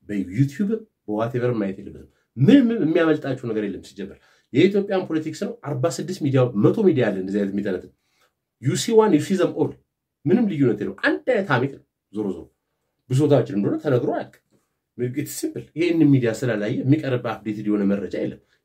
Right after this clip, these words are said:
የዚህ ሰውዬ ትንታኔ መልኩን ማየት ዲስገስት ነው የሚያደርገኝ እኔ መጨረሻ። I mean, look at him እስቲ። እንደዚህ አይነት ሰው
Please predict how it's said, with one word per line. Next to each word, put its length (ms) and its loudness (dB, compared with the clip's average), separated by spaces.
የዚህ 320 4
ሰውዬ 340 0
ትንታኔ 480 -6
መልኩን 420 0
ማየት 200 -2
ዲስገስት 540 0
ነው 120 -8
የሚያደርገኝ 360 -18
እኔ 140 -20
መጨረሻ። 320 -20
I 120 -8
mean, 240 2
look 240 0
at 140 -12
him 140 -18
እስቲ። 180 -20
እንደዚህ 500 -4
አይነት 320 -10
ሰው 220 -10